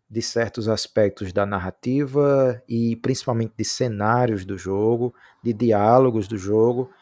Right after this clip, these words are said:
mas em momentos-chave, o Craig Mazin e o próprio Neil Druckmann, porque isso passa pelos dois, eles têm optado por criar, é, desvios, criar bifurcações pra, em prol da narrativa de,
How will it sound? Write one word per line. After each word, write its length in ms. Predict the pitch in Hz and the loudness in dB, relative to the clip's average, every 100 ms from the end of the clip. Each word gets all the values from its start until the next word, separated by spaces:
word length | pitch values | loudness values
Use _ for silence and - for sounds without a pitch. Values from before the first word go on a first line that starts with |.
| _ _ | _ _
mas 420 | 117 123 131 - - | -2 2 2 0 -2
em 120 | 143 | 2
momentos-chave, 1160 | 160 143 151 165 135 - - 123 143 135 95 87 _ _ _ - | 2 4 2 0 -4 -6 0 2 4 2 -2 -12 _ _ _ -4
o 220 | 117 117 | -2 -2
Craig 280 | 120 120 117 | 2 2 2
Mazin 580 | 117 120 127 113 117 - | -2 0 0 -2 -10 -6
e 80 | 160 | -6
o 60 | |
próprio 320 | 156 202 - 160 | -4 -6 -2 -2
Neil 160 | 143 | -2
Druckmann, 480 | 101 110 135 - 101 | 0 2 2 0 -12
porque 260 | 113 104 117 | -12 -6 -4
isso 220 | 117 - | -4 -6
passa 240 | 117 110 - | -6 -8 -6
pelos 300 | 107 107 95 | -8 -8 -6
dois, 380 | 120 135 123 - _ _ _ _ | -4 -4 -6 -14 _ _ _ _
eles 240 | 127 123 - | -10 -8 -6
têm 140 | 123 | -6
optado 480 | 120 123 117 117 117 | -6 -4 -2 0 -2
por 300 | - 123 - | -6 -6 -6
criar, 480 | 131 120 120 131 - _ _ _ _ | -4 0 0 0 -4 _ _ _ _
é, 440 | 117 110 110 107 | -6 -2 0 0
desvios, 920 | 101 131 113 110 123 139 156 147 - _ _ | 0 -2 -2 -4 -4 -2 -4 -8 -14 _ _
criar 280 | 117 120 113 | -4 -2 -2
bifurcações 1120 | 104 151 - 143 - 120 - 123 123 127 - _ _ _ _ _ _ | -4 -6 -4 -6 -4 -8 -4 -2 -2 -4 -8 _ _ _ _ _ _
pra, 420 | 135 139 147 - - | 0 2 0 -6 -4
em 240 | 151 143 123 _ | -4 -2 -6 _
prol 380 | 123 135 151 143 | 0 2 2 2
da 180 | 117 | 2
narrativa 920 | 107 107 95 92 _ 127 147 175 160 131 | 0 -2 -4 -8 _ -6 -4 -4 -2 -4
de, 400 | 104 110 120 | -4 -8 -8